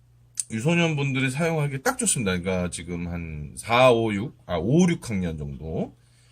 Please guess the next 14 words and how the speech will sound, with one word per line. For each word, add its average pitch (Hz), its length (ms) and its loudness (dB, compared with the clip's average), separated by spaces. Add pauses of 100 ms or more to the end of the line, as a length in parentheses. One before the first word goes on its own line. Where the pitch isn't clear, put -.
(120)
뭐 73 100 -12
중학교 98 280 -2
일 107 120 0
학년까지, 101 600 0
아니면 90 300 -2
여성분들도 90 800 -4
괜찮고, 151 760 -4 (420)
손이 147 260 -2
아니면 101 300 0
작고 143 380 -4
십일점이 151 500 -2
호를 82 180 -2
원하신다거나, 78 800 -4 (240)
요런, 110 840 0